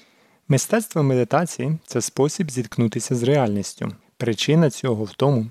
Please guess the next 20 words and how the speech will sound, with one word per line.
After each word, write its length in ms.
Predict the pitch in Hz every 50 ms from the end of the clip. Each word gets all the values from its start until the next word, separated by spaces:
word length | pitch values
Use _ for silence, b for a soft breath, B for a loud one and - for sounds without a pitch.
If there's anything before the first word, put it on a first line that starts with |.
| - _
що 240 | - - - 131 117
більшість 480 | 110 151 180 - - 160 139 - -
цивілізованих 760 | - 127 113 123 113 113 107 131 139 143 139 131 120 110 - 117
людей 340 | 113 107 117 135 170 175 -
не 160 | 156 127 117
мають 320 | 113 117 127 127 127 117 110
зв'язку 400 | 107 - 113 - - - 120 113
з 100 | 104 113
реальністю, 680 | 110 104 101 101 101 98 98 92 - - - - - B B B B B B
тому 240 | - - 139 190 220
що 220 | - - - 143
вони 200 | 123 123 127 123
плутають 500 | 113 - 123 127 117 - - 113 110 104
світ 320 | - - 127 120 113 - - - _
таким, 420 | - 107 - - 127 123 113 110 B B B B B B B
який 320 | - 135 117 - - 120 107
він 140 | 104 104 104
є, 300 | 101 113 151 190 208 B B B B B B B
зі 120 | 123 120
світом, 480 | 113 - - 135 170 180 - - 131 147